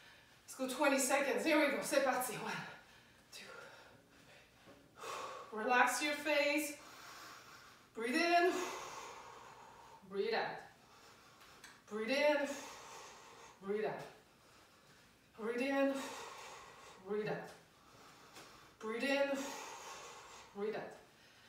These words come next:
And twenty. Good work. Now we'll do some high knees, heel to butt with the arm swing. Now we're at seventy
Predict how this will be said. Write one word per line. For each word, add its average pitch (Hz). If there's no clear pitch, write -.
And 220
twenty. 214
Good 208
work. 208
Now 240
we'll 247
do 254
some 247
high 302
knees, 311
heel 285
to -
butt 302
with 285
the 571
arm 247
swing. 381
Now 277
we're 277
at 262
seventy 381